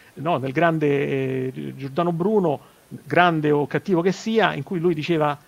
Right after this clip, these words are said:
no, lui si immaginava lo studente passa, vede delle, delle, delle grandi sculture e impara. Noi possiamo andare oltre, potremmo farlo, ahimè lo facciamo poco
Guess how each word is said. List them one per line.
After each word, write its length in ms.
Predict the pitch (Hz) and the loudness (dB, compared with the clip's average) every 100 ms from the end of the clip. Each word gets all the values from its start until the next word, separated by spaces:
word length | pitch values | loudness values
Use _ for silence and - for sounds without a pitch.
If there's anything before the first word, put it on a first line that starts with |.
| - | -2
no, 160 | 175 | 0
lui 140 | 143 170 | 2 0
si 60 | |
immaginava 880 | 160 165 156 185 170 175 156 143 147 - - | 2 0 0 0 4 4 4 2 -2 -12 -8
lo 120 | 160 | -8
studente 520 | - 180 180 170 165 | -4 0 0 2 2
passa, 400 | 170 170 160 143 | 4 4 2 0
vede 220 | 156 151 | 0 0
delle, 280 | 143 143 139 | 0 0 0
delle, 300 | 143 139 143 | -2 -4 -4
delle 160 | 139 143 | -4 -2
grandi 320 | 165 156 147 | 0 0 0
sculture 420 | - 214 - 151 | -2 -6 -4 -2
e 20 | 139 | -2
impara. 540 | 131 143 123 127 120 _ _ _ _ - | -4 -6 -6 -10 -16 _ _ _ _ -2
Noi 120 | 214 | 0
possiamo 280 | 190 196 190 | 0 2 2
andare 180 | 185 185 | 4 6
oltre, 540 | 185 120 - 123 110 _ _ _ _ | 4 4 -4 -10 -12 _ _ _ _
potremmo 320 | 180 190 247 | -2 2 2
farlo, 720 | 220 190 202 226 233 240 247 - _ _ _ _ _ _ _ _ _ - | 2 2 2 2 4 2 2 -8 _ _ _ _ _ _ _ _ _ -2
ahimè 300 | 202 196 190 | 2 4 2
lo 80 | |
facciamo 300 | 175 - 156 | 0 -2 -2
poco 340 | 131 120 - | -4 -8 -14